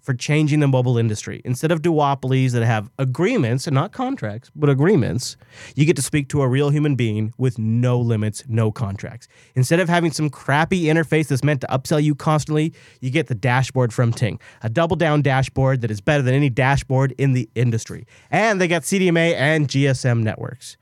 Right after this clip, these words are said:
That means if you wanna bring your internet phone or your Samsung Galaxy S eight, or maybe, let's be honest, your reasonable Nexus five X or Pixel, Ting's gonna be the perfect network for that. And they've got the controls that you need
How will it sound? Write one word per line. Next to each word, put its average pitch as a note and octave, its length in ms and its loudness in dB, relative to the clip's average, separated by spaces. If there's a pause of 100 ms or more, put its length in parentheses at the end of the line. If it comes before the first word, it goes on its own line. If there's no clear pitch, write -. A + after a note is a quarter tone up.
(300)
That B2+ 180 2
means D3 160 2
if C#3 140 -2
you C3+ 80 2
wanna D#3 180 2
bring E3+ 200 2
your E3+ 120 0
internet F3 260 2
phone E3+ 360 0
or E3+ 280 0
your E3+ 140 0
Samsung E3+ 500 0
Galaxy E3 460 0
S E3+ 160 0
eight, E3+ 240 0
or E3+ 220 0
maybe, C#3+ 480 0 (180)
let's A2 220 -8
be C3+ 120 -4
honest, E3 540 0 (260)
your C3+ 160 0
reasonable C4+ 460 2
Nexus B3 340 -2
five G#3+ 280 0
X G#3 180 -2
or G3+ 60 2
Pixel, B2+ 480 -2 (380)
Ting's B2 280 0
gonna A#2 140 2
be A2+ 100 0
the G#2 80 -2
perfect G#2+ 340 -2
network G2+ 240 -4
for - 100 -8
that. F#2+ 220 -12 (260)
And A#2+ 140 0
they've B2+ 100 2
got C#3 280 2
the D3+ 40 -4
controls A#2+ 760 0 (180)
that F#2 100 -8
you G#2 160 -2
need B2 360 -2